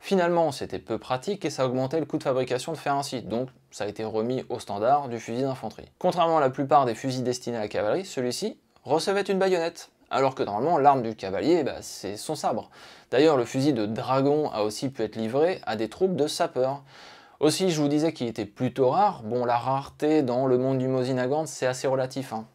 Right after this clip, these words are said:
car déjà entre quatre-vingt-treize et mille neuf cent neuf, il en a été produit plus de six cent soixante-dix mille. Mais les configurations d'origine sont très difficiles à trouver, et le fusil a été produit jusqu'en mille neuf cent trente-deux,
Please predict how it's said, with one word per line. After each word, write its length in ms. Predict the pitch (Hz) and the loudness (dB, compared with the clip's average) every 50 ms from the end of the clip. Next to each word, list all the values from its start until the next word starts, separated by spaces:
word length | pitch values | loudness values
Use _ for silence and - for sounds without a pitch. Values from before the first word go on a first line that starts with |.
| _ - | _ -8
car 160 | - 117 110 | -4 -2 -2
déjà 220 | 110 117 120 139 | 0 0 0 0
entre 200 | 139 131 - - | -2 -2 -4 -6
quatre-vingt-treize 680 | 120 - 135 127 - 135 127 123 120 - 127 131 123 104 - | -6 -6 -6 -6 -4 -4 -6 -6 -4 -2 -2 -2 -2 -4 -6
et 100 | - 104 | -6 -6
mille 160 | 107 113 117 | -4 -4 -4
neuf 160 | 117 113 110 - | -4 -6 -6 -6
cent 120 | 117 120 | -4 -4
neuf, 300 | 135 147 165 175 - - - | -2 -2 -4 -4 -6 -10 -8
il 120 | - 107 107 | -6 -6 -4
en 60 | 110 | -4
a 80 | 120 | -4
été 180 | 117 117 - 117 | -4 -4 -4 -6
produit 320 | 113 - - 127 147 165 | -4 -2 0 0 2 0
plus 200 | 156 - - 156 | 0 -2 -4 -4
de 160 | 147 139 143 139 | -2 -2 -2 -4
six 180 | - - 156 | -6 -8 -10
cent 180 | 151 - 175 160 | -10 -8 -10 -8
soixante-dix 380 | - 160 143 - 160 160 160 | -8 -8 -6 -4 -4 -2 -2
mille. 240 | 165 156 135 104 104 - _ _ _ | -2 -2 -2 -4 -6 -10 _ _ _
Mais 120 | - 117 131 | -2 2 2
les 100 | 156 151 | 2 2
configurations 600 | 151 156 135 - 156 156 147 143 135 - 147 143 | 2 -2 -6 -2 2 4 4 4 2 2 0 2
d'origine 500 | 135 127 123 123 110 110 123 143 143 139 | 4 4 2 2 0 0 -2 -2 -4 -6
sont 220 | 135 - 139 135 | -8 -8 -8 -8
très 200 | 135 - - 139 | -6 -4 -2 -2
difficiles 440 | 139 139 135 - 139 135 - - 139 | -2 -2 -4 -8 -10 -8 -2 0 0
à 60 | 135 | 0
trouver, 320 | 135 - 135 113 95 80 - - _ _ | 0 -2 -4 -4 -4 -6 -10 -16 _ _
et 80 | - 113 | -2 -2
le 100 | 120 117 | -2 -2
fusil 320 | 113 - 127 120 131 143 | -2 -4 -4 -2 0 2
a 60 | 135 117 | 0 0
été 160 | 107 - 104 | 0 -2 -6
produit 360 | - - - 113 127 147 151 | -6 -4 -4 -2 0 0 0
jusqu'en 340 | 127 113 113 - - 110 113 | -2 -4 -8 -8 -8 -6 -4
mille 180 | 117 131 143 | -2 -2 0
neuf 140 | 135 131 123 | 0 -2 -2
cent 140 | - 123 113 | -4 -8 -10
trente-deux, 440 | - - 104 101 110 123 147 151 | -8 -8 -6 -2 0 0 -2 -2